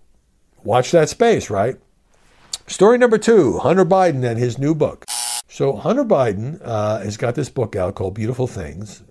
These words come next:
uh, and it is mostly about a, a very raw and emotional book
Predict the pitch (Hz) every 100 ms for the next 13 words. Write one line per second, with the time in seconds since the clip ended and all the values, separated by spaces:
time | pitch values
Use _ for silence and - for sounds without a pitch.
0 | - 113 85 - - 104 101 101 98 98
1 | - 110 104 101 104 - 113 101 92 104
2 | 110 - 131 123 110 101 87 87 101 -
3 | _ - 92 85 92 92 101 90 90 92
4 | 104 110 - 101 90 87 85 85 95 -
5 | 107 104 113 _ - _ _ - 92 101
6 | -